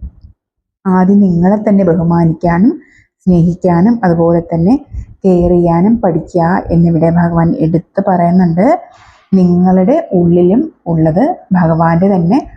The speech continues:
ആത്മചൈതന്യം തന്നെയാണ്. അപ്പോൾ നിങ്ങൾ നിങ്ങളോട് തന്നെ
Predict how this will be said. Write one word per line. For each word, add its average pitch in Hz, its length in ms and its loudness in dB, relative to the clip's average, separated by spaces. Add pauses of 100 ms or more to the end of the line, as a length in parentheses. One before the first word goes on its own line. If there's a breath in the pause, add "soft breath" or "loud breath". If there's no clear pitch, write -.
(300 loud breath)
ആത്മചൈതന്യം 175 1040 0
തന്നെയാണ്. 175 800 0 (680)
അപ്പോൾ 214 420 -2
നിങ്ങൾ 185 380 2
നിങ്ങളോട് 190 680 2
തന്നെ 196 400 -2